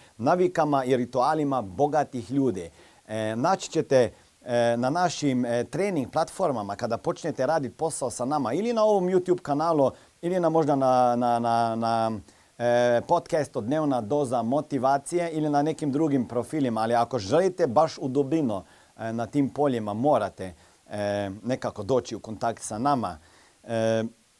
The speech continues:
i onda ćemo vama pomagat kako možete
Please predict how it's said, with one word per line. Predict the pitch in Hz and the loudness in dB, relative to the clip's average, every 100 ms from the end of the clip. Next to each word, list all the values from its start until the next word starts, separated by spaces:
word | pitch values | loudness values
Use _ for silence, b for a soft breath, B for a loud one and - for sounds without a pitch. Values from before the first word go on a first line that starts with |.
| _ | _
i | 139 | 2
onda | 160 180 120 110 | 4 4 2 0
ćemo | - 131 139 | -2 -2 0
vama | 160 156 | 2 2
pomagat | - 151 175 135 107 98 - _ _ _ | 0 0 0 0 -2 -6 -12 _ _ _
kako | - 151 - 101 - _ _ _ _ _ _ _ _ _ _ _ _ | 0 0 -2 -8 -10 _ _ _ _ _ _ _ _ _ _ _ _
možete | 131 151 117 110 110 104 | 0 2 2 0 -2 -4